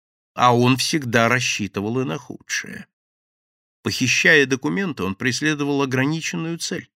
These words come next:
нейтрализовать Зимина. Он рассчитывал, что Николай Львович скроет пропажу документов.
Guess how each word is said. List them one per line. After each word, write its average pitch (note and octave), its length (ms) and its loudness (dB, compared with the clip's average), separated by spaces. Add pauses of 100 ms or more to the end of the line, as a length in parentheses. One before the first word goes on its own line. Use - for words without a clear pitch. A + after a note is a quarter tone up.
(260)
нейтрализовать A#2+ 920 2
Зимина. E3 560 -6 (600)
Он C3+ 140 4
рассчитывал, C3+ 640 2
что - 180 -4
Николай A2 460 -2
Львович A2 520 -4 (120)
скроет E3 680 4
пропажу A2+ 480 -2
документов. - 800 -6